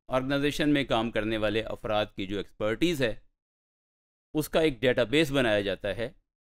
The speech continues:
इसको हम एक्सपर्टीज लोकेशन सिस्टम कहते हैं। तो एसएनए उसको बनाने के काम भी आता है। एसएनए is used to identify experts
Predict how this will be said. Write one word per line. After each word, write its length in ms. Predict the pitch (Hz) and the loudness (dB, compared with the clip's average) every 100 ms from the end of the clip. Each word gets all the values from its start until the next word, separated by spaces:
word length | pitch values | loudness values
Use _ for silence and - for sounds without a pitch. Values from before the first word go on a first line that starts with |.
| _ - | _ -10
इसको 260 | 123 - 135 | -10 -4 -2
हम 340 | 131 113 - - | -2 -4 -8 -12
एक्सपर्टीज 560 | 113 - 117 113 123 | -10 -2 -2 0 -4
लोकेशन 400 | 110 110 104 117 | -4 -6 -6 -6
सिस्टम 380 | 104 107 - 113 | -8 -10 -10 -8
कहते 320 | 98 92 117 | -6 -6 -6
हैं। 200 | 123 - _ _ _ _ _ _ _ - | -8 -10 _ _ _ _ _ _ _ -4
तो 100 | - | 0
एसएनए 580 | 170 - 208 202 208 208 - | 0 0 0 0 0 -2 -4
उसको 280 | 196 - 185 | -4 0 2
बनाने 380 | 156 143 143 | 4 6 4
के 120 | 139 139 | 2 0
काम 260 | 123 110 | 0 0
भी 120 | 104 | 0
आता 200 | 95 - | -4 -4
है। 160 | 82 - _ _ _ _ - | -10 -12 _ _ _ _ -4
एसएनए 460 | 131 - 160 165 165 | -4 0 2 4 4
is 260 | 147 123 135 | 2 0 2
used 300 | 156 175 - | 2 2 2
to 100 | 151 | 2
identify 600 | 139 135 139 135 131 185 _ _ _ _ _ - | 4 0 0 2 2 0 _ _ _ _ _ -8
experts 580 | 117 - - 139 170 | -8 -8 0 4 4